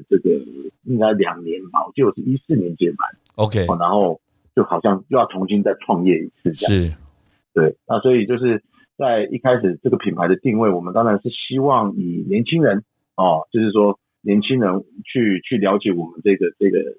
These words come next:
Speaker 1: 这个山脉的品牌。
Speaker 2: 是。
Speaker 1: 啊，因为我们毕竟希望说做出一些年轻人喜欢的一些啤酒风味。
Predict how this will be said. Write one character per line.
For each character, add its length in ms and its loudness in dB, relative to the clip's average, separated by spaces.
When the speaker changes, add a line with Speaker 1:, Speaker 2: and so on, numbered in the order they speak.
Speaker 1:
这 100 2
个 140 0
山 120 0
脉 160 2
的 80 -6
品 140 -10
牌。 180 -16
Speaker 2:
是。 280 0
Speaker 1:
啊， 100 -8
因 80 2
为 100 2
我 100 2
们 160 0
毕 120 2
竟 200 0
希 140 -4
望 200 0
说 260 0
做 180 0
出 160 0
一 60 -2
些 300 0
年 220 0
轻 220 0
人 140 2
喜 340 -6
欢 280 -2
的 100 2
一 80 0
些 220 -2
啤 160 -8
酒 200 2
风 180 -4
味。 160 2